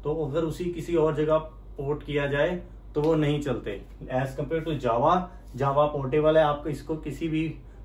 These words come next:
platform पे चला सकते हैं। जैसे कि आपने देखा होगा machine language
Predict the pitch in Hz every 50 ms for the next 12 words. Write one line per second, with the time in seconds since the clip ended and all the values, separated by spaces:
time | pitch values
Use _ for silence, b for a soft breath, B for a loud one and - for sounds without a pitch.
0 | - - 147 147 143 - - 156 151 147 156 151 151 147 139 139 127 - - -
1 | 151 147 147 143 135 127 - 151 143 147 147 147 147 143 147 147 139 131 127 123
2 | - 143 139 139 139 139 147 151 156 - B B B B B B B B B B
3 | B B - - - - - - - - - - 127 131 131 - 139 147 147 151
4 | 151 151 151 151 147 143 147 151 151 147 147 -